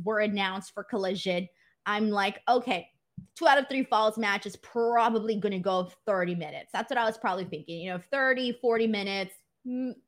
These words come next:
maybe not forty minutes. I was really along the lines of thirty. That's what I was thinking. And this match gets started. And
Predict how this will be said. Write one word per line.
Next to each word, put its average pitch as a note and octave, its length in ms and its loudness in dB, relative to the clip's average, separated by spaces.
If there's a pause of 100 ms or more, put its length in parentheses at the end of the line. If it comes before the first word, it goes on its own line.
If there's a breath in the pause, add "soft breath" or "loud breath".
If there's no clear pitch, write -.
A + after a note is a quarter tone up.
maybe C#4+ 380 0
not A#3 260 0
forty A3 200 0
minutes. E3 320 -6
I G#3+ 40 -2
was G#3+ 160 -4
really A#3+ 600 0
along A3 280 0
the G3 60 -2
lines F#3+ 320 -4
of E3+ 160 -14
thirty. D#3+ 300 -2
That's F#3 240 -4
what F#3 80 -4
I D#3+ 80 0
was E3 140 -8
thinking. D3+ 340 -12 (640 loud breath)
And B3+ 520 4 (220)
this C4+ 320 0
match C4+ 480 0 (100)
gets A3 300 0
started. F3 560 -4 (520 soft breath)
And A#3+ 480 4